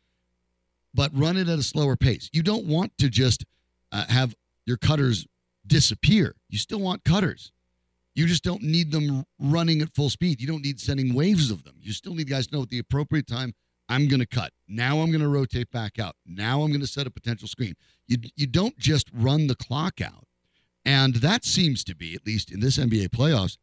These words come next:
a league-wide issue, as if coaching at some point, much like we've seen in baseball,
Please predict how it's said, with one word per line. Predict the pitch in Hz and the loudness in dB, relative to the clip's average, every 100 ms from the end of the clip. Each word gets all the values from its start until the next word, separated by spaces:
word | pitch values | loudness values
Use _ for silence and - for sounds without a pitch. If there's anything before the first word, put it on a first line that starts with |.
| - | -10
a | 151 | -8
league-wide | 151 147 160 202 190 143 127 151 175 170 151 - | -6 -4 0 0 0 2 4 4 4 2 0 -4
issue, | 190 - 220 107 - _ _ _ - | -4 -2 -4 -4 -10 _ _ _ -2
as | 143 113 - | -2 0 -2
if | 156 - _ _ _ _ _ _ _ _ _ _ _ _ _ _ _ _ - | -2 -4 _ _ _ _ _ _ _ _ _ _ _ _ _ _ _ _ -2
coaching | 160 185 190 165 | 2 2 2 0
at | - | 0
some | 156 139 | 0 4
point, | 139 151 180 | 4 2 0
much | 139 143 | -2 0
like | 143 | -2
we've | 135 135 | 0 0
seen | - 151 | 0 0
in | 135 123 | -2 -2
baseball, | 120 139 - 123 120 113 | -2 -4 -2 0 2 0